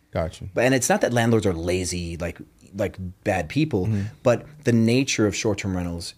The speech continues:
Speaker 2: i-, or the nature of long-term rentals is passive, right?
Speaker 1: Mm-hmm.
Speaker 2: You buy a property, you get a tenant, you get a monthly check, you usually get a property manager, so you don't have to collect the monthly checks.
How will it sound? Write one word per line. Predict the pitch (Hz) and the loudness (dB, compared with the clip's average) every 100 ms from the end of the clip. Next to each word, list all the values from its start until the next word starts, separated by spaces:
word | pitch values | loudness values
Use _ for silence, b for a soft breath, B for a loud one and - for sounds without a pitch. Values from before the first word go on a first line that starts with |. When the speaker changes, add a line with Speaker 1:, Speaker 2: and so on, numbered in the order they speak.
| - | -10
Speaker 2:
i-, | 95 95 | -6 -6
or | 73 107 | -4 0
the | |
nature | 120 139 127 | 2 2 2
of | 98 | 2
long-term | 113 180 107 | 2 0 0
rentals | 92 87 | -4 -4
is | 87 | -8
passive, | - 151 185 - - _ _ | -2 -2 -2 -10 -16 _ _
right? | 95 113 - | -6 -6 -4
Speaker 1:
Mm-hmm. | 113 101 98 - | -4 -4 -6 -2
Speaker 2:
You | 104 | 0
buy | 110 | 2
a | 98 | 2
property, | - 120 117 120 110 | 0 0 2 0 -2
you | 92 | -2
get | 95 | -4
a | 90 | -4
tenant, | - 110 104 80 | -4 -2 -2 -2
you | |
get | 98 | -4
a | |
monthly | 98 95 85 | -2 -4 -8
check, | - 117 107 101 | -4 -2 -2 -4
you | 101 | -4
usually | 101 101 | -4 -2
get | 95 | -4
a | |
property | - 107 110 110 | -2 -2 0 -2
manager, | 101 95 95 | -2 -2 -4
so | - | -4
you | 104 | -2
don't | 101 | -2
have | 98 85 | -4 -8
to | |
collect | - 101 | -6 -4
the | 101 | -2
monthly | 95 92 | -4 -4
checks. | 90 101 98 - | -2 0 0 -6